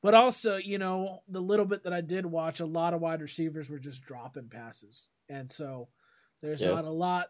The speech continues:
Speaker 1: <laughs> that Russell can do if, if you're dropping the ball. So, I mean, that would be
Speaker 2: Yeah.
Speaker 1: my, sometimes the D K Metcalf, when I watch him, is he, he drops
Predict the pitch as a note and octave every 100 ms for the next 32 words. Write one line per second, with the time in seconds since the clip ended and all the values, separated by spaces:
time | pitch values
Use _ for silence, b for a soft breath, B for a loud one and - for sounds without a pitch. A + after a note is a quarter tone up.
0 | G3 G#3+ G#3+ - F#3+ F#3+ - F#3+ E3+ E3
1 | E3 F3+ F3+ D#3 D3 D#3 C#3+ C#3 D3+ D#3
2 | D3+ C#3+ C3 C#3+ D3 B2 C3 - C#3+ C3
3 | C3+ D3 C#3 b b b b F3+ F#3+ G#3
4 | F3+ F3+ E3+ F3 F3 F3+ - F#3 F3 F3
5 | F3 D3+ D#3 E3 E3 E3+ D#3 D#3+ E3 -
6 | E3+ D#3+ D#3+ D3+ D3+ C#3+ C#3+ - F3 E3+
7 | D#3 C3+ D#3 D#3 D#3 _ _ _ - E3
8 | E3 C3+ C#3 D#3+ - -